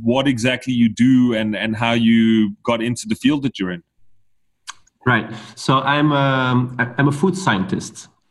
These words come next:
Speaker 2: Um, actually, I'm an eng-, I'm, I'm an engineer. Uh, as, as a background, my master's were in, in engineering, but into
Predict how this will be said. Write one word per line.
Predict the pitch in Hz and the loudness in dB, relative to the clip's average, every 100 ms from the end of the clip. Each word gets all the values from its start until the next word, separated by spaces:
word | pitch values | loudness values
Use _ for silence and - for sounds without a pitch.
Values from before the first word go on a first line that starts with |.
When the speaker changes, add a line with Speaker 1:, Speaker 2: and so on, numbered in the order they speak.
| - | -2
Speaker 2:
Um, | 110 107 104 101 101 - - | 0 2 2 0 -2 -8 -6
actually, | 143 - 185 | -2 2 2
I'm | 143 139 | 2 2
an | 131 | 2
eng-, | 131 - 127 - | 2 -2 -10 -4
I'm, | 131 131 131 | 0 0 2
I'm | 127 | 2
an | 135 | 4
engineer. | 123 127 123 139 104 90 - - - | 2 2 4 2 0 -2 -10 -12 -2
Uh, | 104 101 95 | 0 0 -2
as, | 104 - | -4 -2
as | 113 | 0
a | |
background, | 101 120 - 90 92 | 0 0 -2 0 2
my | 104 | 2
master's | 107 117 104 | 2 0 -2
were | 110 | 0
in, | 107 107 110 | 2 0 0
in | 113 | 2
engineering, | 107 104 107 113 131 143 | 2 2 2 4 4 2
but | 117 113 | 0 0
into | 107 113 - 113 110 | 0 0 2 0 0